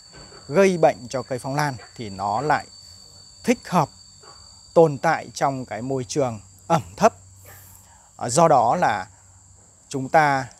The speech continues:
chữa bệnh cho cây lan mà môi trường ẩm thấp, virus, vi khuẩn nó hoạt động mạnh hơn và nó làm giảm cái hiệu quả của thuốc đi. Và thậm chí thì nó làm cho, à, cái tình trạng bệnh nó trở nên nghiêm trọng hơn.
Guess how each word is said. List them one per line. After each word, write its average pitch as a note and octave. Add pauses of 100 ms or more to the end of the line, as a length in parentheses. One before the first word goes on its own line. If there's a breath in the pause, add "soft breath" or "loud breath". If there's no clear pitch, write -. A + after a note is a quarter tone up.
(160)
chữa G#3+
bệnh G3 (100)
cho C#3
cây D3
lan D3 (840)
mà G#2+
môi D3
trường B2
ẩm G#2
thấp, G3+ (240)
virus, E3
vi C3+
khuẩn G2+
nó A2
hoạt C#3+
động C#3
mạnh C#3+
hơn F#3+ (400)
và B2+
nó A#2+
làm D3
giảm B2 (120)
cái F3
hiệu D#3
quả G2+
của A2
thuốc E3
đi. F3 (340 loud breath)
Và C3+
thậm D#3+
chí D#3+
thì C#3
nó A#2+
làm C3+
cho, C3+ (500 loud breath)
à, A2+ (160)
cái B2 (100)
tình D3
trạng D3+
bệnh D#3+ (220)
nó B2
trở G#2+
nên B2+
nghiêm C3
trọng -
hơn. G3